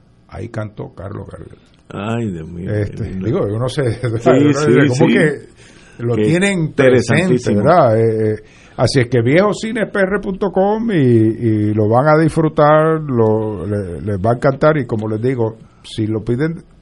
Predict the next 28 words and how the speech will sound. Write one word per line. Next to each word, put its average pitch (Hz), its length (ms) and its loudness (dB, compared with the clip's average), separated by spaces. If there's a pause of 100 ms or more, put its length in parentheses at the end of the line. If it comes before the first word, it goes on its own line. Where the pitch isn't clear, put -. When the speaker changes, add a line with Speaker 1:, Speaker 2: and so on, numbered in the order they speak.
(520)
Speaker 1:
hoy, 190 400 -2 (1080)
para 101 120 -4
el 98 80 -6
viernes 143 360 -2
o 147 60 -4
sábado 156 420 -2
lo 104 100 -4
están 113 200 -6
recibiendo 127 480 -6
por 120 160 -8
correo, 139 400 -4
los 110 200 -2
de 101 100 0
Estados 113 340 0
Unidos 151 380 -4
para 117 180 -4
mediados 90 380 -8
de 95 80 -6
la 92 80 -8
semana 98 340 -10
que 98 80 -8
viene. 95 160 -2
Speaker 2:
viejos 156 640 6
cines 160 720 2 (160)
P 135 80 4 (280)
R 147 340 2
punto 135 400 -2
com. 90 180 -4